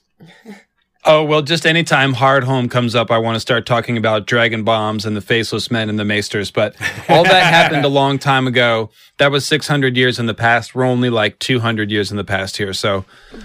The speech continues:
Speaker 1: That's
Speaker 2: um,
Speaker 1: true.
Speaker 2: it does,
Speaker 1: Yeah.
Speaker 2: it is interesting. Is, does that show a little bit of, like, the sea snake throwing around his political power where he's breaking the law because he kind of knows he can get away with it and just sort of goes to Hardhome, is like, "Yeah, they're not gonna do shit about it"?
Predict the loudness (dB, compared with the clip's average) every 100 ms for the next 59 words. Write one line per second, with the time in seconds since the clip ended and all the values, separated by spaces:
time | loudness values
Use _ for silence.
0 | -8 -2 0 2 0 -2 2 4 2 2
1 | 0 2 0 0 -2 -2 -2 -2 -6 -18
2 | _ _ _ -10 -2 0 0 0 0 2
3 | 2 2 2 2 4 4 4 2 2 2
4 | 2 2 -4 0 0 0 0 0 0 0
5 | 0 2 2 2 0 0 -2 -2 -2 0
6 | -2 -2 2 2 4 2 2 2 2 -2
7 | _ _ -2 0 2 2 2 0 0 2
8 | 4 2 2 -2 -2 -2 -2 -2 0 0
9 | 0 -2 -4 -2 -2 0 0 0 0 0
10 | 0 0 0 -4 -4 -2 -2 0 -2 -2
11 | -2 0 0 0 -2 -2 -4 -2 -4 -2
12 | -2 -2 -2 -4 -4 -6 -8 -6 -6 -4
13 | -2 -4